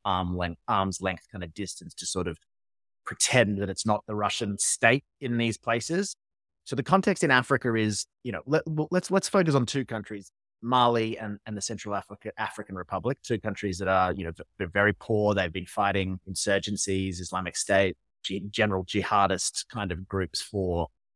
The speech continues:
the best part of a decade, if not longer. So the, in Mali, for example, in two thousand thirteen,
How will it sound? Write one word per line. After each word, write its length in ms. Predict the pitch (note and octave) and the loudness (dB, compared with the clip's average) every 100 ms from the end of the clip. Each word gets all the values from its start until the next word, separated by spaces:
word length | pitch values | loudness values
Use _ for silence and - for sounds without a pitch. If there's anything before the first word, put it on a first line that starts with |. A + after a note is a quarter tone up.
| _ _ | _ _
the 100 | G#2 | 0
best 240 | F#2+ - | 0 0
part 140 | G#2+ G2 | 0 0
of 80 | |
a 40 | F2 | 0
decade, 400 | F2+ F#2+ G2 F2 | -2 -2 -2 -2
if 140 | F2 | -4
not 160 | F2+ D#2+ | -6 -4
longer. 320 | G2+ C#3 F#3 - _ - | -2 0 -2 -6 _ -2
So 260 | - B2 A#2 | 6 6 6
the, 320 | A2+ G#2 - - C#3 | -2 -2 -4 -4 -4
in 140 | C3 | 4
Mali, 360 | C#3 E3 F#3 F#3+ | 8 10 8 4
for 140 | D3+ | 2
example, 460 | C#3 D#3 D3+ G3+ F#3 _ _ _ _ _ _ | 0 -2 -2 -6 -6 _ _ _ _ _ _
in 220 | C3 A#2+ | 0 0
two 140 | B2 | 0
thousand 340 | B2 A2 A#2 G#2 | 0 0 -4 -2
thirteen, 440 | A2+ - C3+ C#3 | -2 0 -4 -4